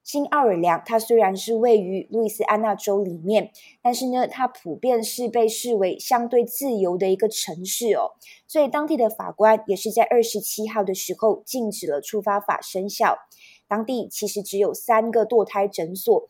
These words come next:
那其中的一个堕胎诊所也表示会在星期二的时候恢复营运。而其他的保守派州属，像是南卡罗来州、佛罗里达州、肯塔基州、密西西比州等等，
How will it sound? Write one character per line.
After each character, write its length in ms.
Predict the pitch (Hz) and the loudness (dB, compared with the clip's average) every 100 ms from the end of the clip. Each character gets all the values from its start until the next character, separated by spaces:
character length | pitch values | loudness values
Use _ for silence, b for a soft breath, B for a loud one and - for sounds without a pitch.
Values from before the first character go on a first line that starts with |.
| B B - | B B 2
那 140 | 254 | 2
其 160 | 254 240 | 2 -2
中 160 | 320 | -2
的 100 | 330 | 0
一 60 | 233 | 0
个 140 | 247 | 0
堕 140 | 240 240 | 0 0
胎 200 | 247 240 | 2 0
诊 260 | 220 190 | 0 -4
所 280 | 208 220 - | 0 0 0
也 140 | 185 202 | 0 -2
表 300 | - 185 160 | 0 -4 -4
示 340 | - 233 - | -4 0 2
会 80 | - | 2
在 220 | 226 226 | 4 4
星 240 | 214 - 254 | 4 -2 -8
期 240 | - 180 - | -8 -8 0
二 160 | 226 | 0
的 120 | 196 | 0
时 260 | 185 - 180 | -4 -6 -8
候 360 | - 247 - - | -2 0 0 -2
恢 180 | 202 208 | 0 0
复 280 | 208 214 | 0 -2
营 260 | - 160 165 | -2 -10 -6
运。 240 | - 233 - _ _ _ _ _ _ b b - | -2 -2 -4 _ _ _ _ _ _ b b 0
而 80 | 214 | 0
其 200 | 220 226 | 0 -2
他 180 | 240 | 2
的 140 | 226 214 | 4 6
保 140 | 208 | 4
守 140 | 226 202 | 2 -2
派 240 | 220 214 | 2 2
州 220 | 214 247 | 4 0
属， 300 | 294 - - B B _ | 0 0 0 B B _
像 200 | 254 254 | -2 -2
是 320 | - 254 240 | -4 -2 -2
南 140 | 226 233 | 0 -2
卡 180 | 226 | 0
罗 100 | 190 | 2
来 180 | 208 202 | 4 4
州、 400 | 202 240 233 226 - | 4 6 6 6 0
佛 120 | 214 | 2
罗 200 | 214 214 | 4 4
里 100 | 185 | 2
达 220 | 170 180 | -2 -4
州、 400 | 175 233 226 226 b b _ | 4 6 6 4 b b _
肯 120 | - | -6
塔 160 | 190 190 | 0 0
基 200 | 196 233 | 0 -4
州、 280 | 196 226 214 | 2 4 4
密 100 | 233 | 0
西 200 | 226 226 | -4 -4
西 200 | 226 - | -6 -6
比 140 | 226 185 | -6 -2
州 220 | - 208 | 0 0
等 260 | 208 180 196 | 0 -4 0
等， 240 | 220 - | 0 0